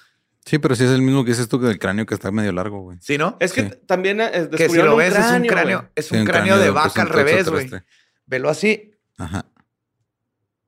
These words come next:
Speaker 1: Ok.
Speaker 2: Ya.
Speaker 1: Sí.
Speaker 3: A ver, yo quiero verlo.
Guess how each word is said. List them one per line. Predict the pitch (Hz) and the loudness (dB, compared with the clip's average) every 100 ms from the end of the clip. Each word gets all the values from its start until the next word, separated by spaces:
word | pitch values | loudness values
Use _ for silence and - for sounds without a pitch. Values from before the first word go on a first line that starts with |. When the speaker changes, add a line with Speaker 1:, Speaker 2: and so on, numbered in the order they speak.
| _ _ | _ _
Speaker 1:
Ok. | 95 - 82 - _ _ | -10 -8 -10 -10 _ _
Speaker 2:
Ya. | 143 165 - _ _ _ - | -2 -2 -4 _ _ _ -12
Speaker 1:
Sí. | - 92 - _ | -6 -6 -8 _
Speaker 3:
A | - | -6
ver, | 123 175 180 _ _ _ | -2 -4 -6 _ _ _
yo | 139 | -14
quiero | 143 151 | -8 -4
verlo. | 151 156 151 | -4 -6 -14